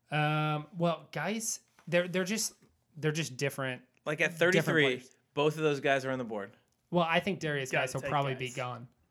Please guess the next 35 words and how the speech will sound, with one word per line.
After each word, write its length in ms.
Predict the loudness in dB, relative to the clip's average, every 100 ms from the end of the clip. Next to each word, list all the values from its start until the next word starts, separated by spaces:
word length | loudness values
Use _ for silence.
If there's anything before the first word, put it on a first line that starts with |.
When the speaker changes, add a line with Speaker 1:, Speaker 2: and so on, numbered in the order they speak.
| _ _ _ -4
Speaker 1:
Um, 600 | 0 0 -2 -4 -10 -16 _ _ _ _ _
I 40 | -4
think 140 | -2
Darius 300 | -2 -4 -6
Geis 180 | -12 -14
will 80 | -12
probably 200 | -10 -10
be 100 | -14
gone. 300 | -14 -14 -8
I've 140 | -8 -4
seen, 160 | -4
Speaker 2:
He 140 | -4 -2
Speaker 1:
I've 60 |
Speaker 2:
very 160 | 0 2
Speaker 1:
s- 60 |
Speaker 2:
well 120 | 2 0
might 180 | -2
not 180 | -4 -6
be, 120 | -8
though. 100 | -18 -20 _ _ _ _ _ _ _ _ _ _ _ _ _ _ _ _ _ _ _ _ _ _ -6
I 60 |
think 140 | -2 0
it's 100 | 0
a 60 |
really 380 | 0 2 4 4
real 220 | 2 0
possibility 500 | 0 -4 -4 -6 -6
that 100 | -6
Darius 280 | -8 -10 -10
Geis 260 | -12 -12 -14
is 60 |
still 160 | -14 -14
there 180 | -14 -16
at 100 | -16
thirty-three. 380 | -16 -16 -20